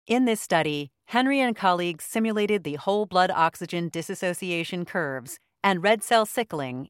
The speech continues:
in the absence and presence of voxelotor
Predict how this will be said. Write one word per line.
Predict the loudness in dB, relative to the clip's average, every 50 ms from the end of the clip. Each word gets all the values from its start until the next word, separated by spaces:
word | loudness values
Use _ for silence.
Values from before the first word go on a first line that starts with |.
| _ -4
in | -4
the | -2 -2 0
absence | 2 2 2 2 0 -4 -4 -4 -4 -6 -6
and | -4 -4 -2 0
presence | 2 0 2 0 -2 -6 -6 -8 -8 -4
of | -4 -2 0
voxelotor | 0 0 0 0 -2 0 0 0 -2 -4 -4 -4 -4 -4 -6 -8